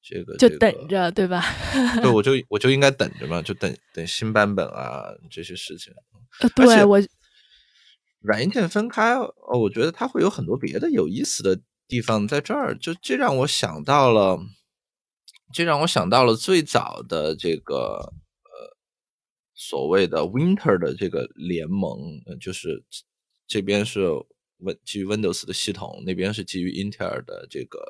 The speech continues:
Speaker 1: C P U。呃，你会发现是这样子，就是最传统的，就像我们买个车啊什么的，你一次，一次就买来一个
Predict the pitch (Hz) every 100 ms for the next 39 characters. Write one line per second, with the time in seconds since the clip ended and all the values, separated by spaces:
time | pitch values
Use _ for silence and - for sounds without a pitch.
0 | - - - 90 - 90 95 104 - _
1 | - - - - _ - 170 165 127 214
2 | 208 269 269 226 226 233 311 123 92 78
3 | 147 143 120 - _ _ - - - _
4 | _ _ _ _ _ - 302 - - 113
5 | 151 170 90 104 127 95 101 113 131 87
6 | - - 123 131 113 - - - 101 90
7 | - 113 - - - 147 135 113 58 76
8 | 87 95 95 87 -